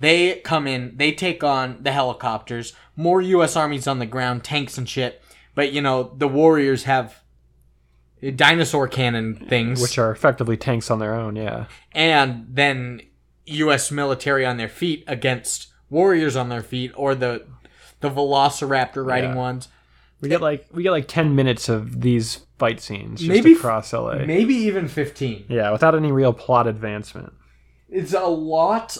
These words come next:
Speaker 1: of just war.
Speaker 2: Yeah.
Speaker 1: That's another, a second note of mine is war, war, and more war.
Speaker 2: Yeah.
Speaker 1: So much war and for so long.
Speaker 2: But eventually the F B I shows up and tell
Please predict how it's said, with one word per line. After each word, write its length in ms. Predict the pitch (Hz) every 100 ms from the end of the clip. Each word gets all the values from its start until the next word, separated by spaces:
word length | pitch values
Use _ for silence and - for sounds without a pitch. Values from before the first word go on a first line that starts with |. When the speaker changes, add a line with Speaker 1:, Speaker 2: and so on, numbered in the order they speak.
| -
Speaker 1:
of 540 | 165 151 139 123 - - _ 139 123
just 380 | - 160 156 -
war. 460 | 120 117 78 95 - -
Speaker 2:
Yeah. 100 | 151
Speaker 1:
That's 180 | 214 196
another, 420 | 185 180 170 143 - - -
a 120 | 151
second 420 | - 208 196 175
note 160 | 151 135
of 80 |
mine 240 | 123 120 120
is 280 | 113 - _ _ -
war, 380 | 131 165 180 165
war, 300 | 147 156 147
and 160 | 135
more 240 | 135 135 135
war. 320 | 127 113 107
Speaker 2:
Yeah. 120 | 123 113
Speaker 1:
So 280 | 107 175
much 280 | 170 175 170
war 280 | 143 135 131
and 200 | 135 123
for 120 | 135
so 360 | 127 - 135 131
long. 400 | 120 110 101 104 _ _ -
Speaker 2:
But 80 |
eventually 380 | 123 170 175 156
the 140 | 127 131
F 140 | 131
B 120 | 139
I 260 | 127 131 120
shows 420 | 113 - 127 120
up 320 | 123 113 113 _ _ _ _ _ _ _ -
and 200 | - 113
tell 520 | 139 131 127 123 -